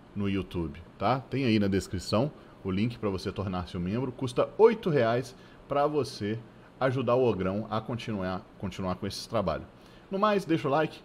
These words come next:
compartilha, se inscreva no canal, chame os amigos também pra fazerem parte dessa família, dessa comunidade maravilhosa. Grande beijo do Dash, até a próxima.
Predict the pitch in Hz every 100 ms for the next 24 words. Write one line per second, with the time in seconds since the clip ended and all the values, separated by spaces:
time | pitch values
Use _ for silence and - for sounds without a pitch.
0 | - - - 147 151 107 90 139 135 120
1 | 110 - 135 143 120 107 85 104 104 -
2 | 165 131 101 107 107 - 90 92 92 -
3 | - - - 104 107 101 104 92 98 95
4 | 98 95 95 - 85 95 113 95 92 -
5 | 92 85 92 87 76 113 139 107 135 139
6 | 147 - - - - - - 139 123 120
7 | 104 85 92 98 92 90 - 62 -